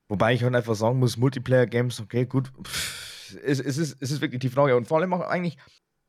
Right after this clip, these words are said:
ähm, ich weiß nicht, also momentan ist es wirklich so, du hast auch schon vorhin, äh, ge-, gemeint, also Schauspielen müsste man können eventuell.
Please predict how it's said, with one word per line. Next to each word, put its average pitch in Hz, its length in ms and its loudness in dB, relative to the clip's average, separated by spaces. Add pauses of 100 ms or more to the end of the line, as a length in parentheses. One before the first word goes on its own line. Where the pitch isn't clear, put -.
(140)
ähm, 156 760 4
ich 156 140 -6
weiß 214 200 0
nicht, 117 140 -4
also 139 160 -4
momentan 180 500 -2
ist 180 120 -2
es 147 140 -6
wirklich 165 220 -8
so, 170 100 -8
du 170 100 -6
hast 170 120 -4
auch 170 100 -2
schon 170 140 -4
vorhin, 175 240 -2
äh, 151 340 -2
ge-, 143 180 -4
gemeint, 147 460 -2
also 143 280 -2
Schauspielen 143 600 -2
müsste 107 220 -6
man 95 180 -6
können 87 200 -4
eventuell. 82 460 -12